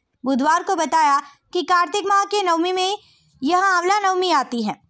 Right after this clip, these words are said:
और महिलाएं घर में सुख शांति और खुशहाली को लेकर यह पूजा अर्चना करती है और महिलाएं आंवले के पेड़ के नीचे बैठकर भोजन करती है और कई तरह की पूजा सामग्री भी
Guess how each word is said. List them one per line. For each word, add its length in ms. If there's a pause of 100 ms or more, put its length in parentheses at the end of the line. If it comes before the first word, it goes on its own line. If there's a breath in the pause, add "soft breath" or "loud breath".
(280)
और 160
महिलाएं 420
घर 140
में 120
सुख 180
शांति 440
और 240
खुशहाली 520
को 120
लेकर 320
यह 200
पूजा 340
अर्चना 320
करती 380
है 160 (400 soft breath)
और 140
महिलाएं 400
आंवले 300
के 120
पेड़ 220
के 140
नीचे 240
बैठकर 360
भोजन 400
करती 380
है 80
और 220
कई 220
तरह 240
की 160
पूजा 300
सामग्री 500
भी 260